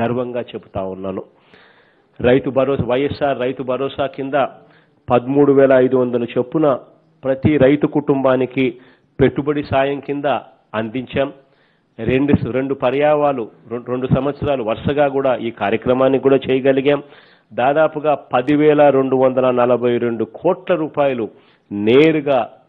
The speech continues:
రైతుల ఖాతాల్లోకే అందించగలిగాము అని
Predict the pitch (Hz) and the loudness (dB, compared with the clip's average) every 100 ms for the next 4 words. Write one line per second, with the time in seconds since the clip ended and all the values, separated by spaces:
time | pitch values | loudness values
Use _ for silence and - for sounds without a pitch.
0 | 113 104 123 147 151 135 - 117 127 147 | -12 -6 -4 -4 -4 -6 -4 -2 0 0
1 | 143 139 139 139 139 117 - _ _ _ | 0 -2 -4 -2 -6 -6 -10 _ _ _
2 | _ _ 98 117 143 156 160 143 139 135 | _ _ -16 -8 -6 -6 -4 -4 -4 -6
3 | 127 123 | -6 -8